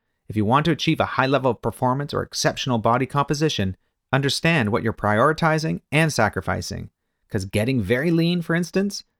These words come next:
comes with costs. And you can learn more about that at precision nutrition dot com forward slash cost dash of dash getting dash lean.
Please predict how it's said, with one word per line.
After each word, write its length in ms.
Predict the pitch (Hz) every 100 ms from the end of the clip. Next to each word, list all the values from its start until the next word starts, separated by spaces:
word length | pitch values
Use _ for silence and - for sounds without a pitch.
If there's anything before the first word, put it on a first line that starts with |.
| _ _ -
comes 280 | - 123 113
with 160 | 98
costs. 520 | - 123 87 - - _ _ _ -
And 80 | 95
you 60 | 92
can 100 | 101
learn 160 | 101
more 140 | 104 101
about 260 | 98 92
that 340 | 135 135 101 - -
at 100 | -
precision 400 | 107 - 117 110
nutrition 400 | 101 - 110 104
dot 220 | 95 92
com 320 | - 170 123
forward 260 | 95 110 107
slash 460 | - 104 101 98 - _ _
cost 520 | - 127 120 123 - _ -
dash 260 | 127 127 -
of 340 | 107 98 95 _ -
dash 320 | 104 95 -
getting 420 | - 101 101 95 - -
dash 300 | 98 90 101
lean. 380 | 127 110 95